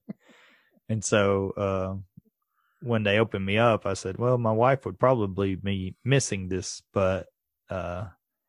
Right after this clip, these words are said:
she'd probably hate that she's missing this, but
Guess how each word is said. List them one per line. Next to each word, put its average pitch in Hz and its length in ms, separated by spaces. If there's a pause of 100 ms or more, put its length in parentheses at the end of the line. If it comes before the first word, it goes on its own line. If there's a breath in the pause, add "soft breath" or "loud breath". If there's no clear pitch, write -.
(540)
she'd 107 320
probably 139 260
hate 139 220
that 117 100
she's 107 220
missing 123 320
this, 98 240
but 104 500